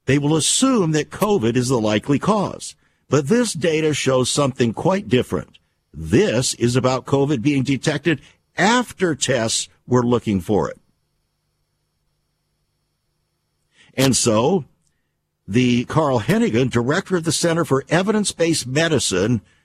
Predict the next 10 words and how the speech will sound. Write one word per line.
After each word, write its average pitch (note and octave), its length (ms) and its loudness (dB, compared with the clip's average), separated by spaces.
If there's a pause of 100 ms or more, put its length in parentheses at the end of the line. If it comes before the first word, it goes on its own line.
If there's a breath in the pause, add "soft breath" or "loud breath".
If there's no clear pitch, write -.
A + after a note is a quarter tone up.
(120)
at - 120 -2
the B2 80 2
University G3+ 640 0
of E3 140 -2
Oxford, A2+ 800 -2 (140)
there B2 240 0
in C3 160 0
the C#3 80 0
U F#3 200 0
K, G2+ 460 -2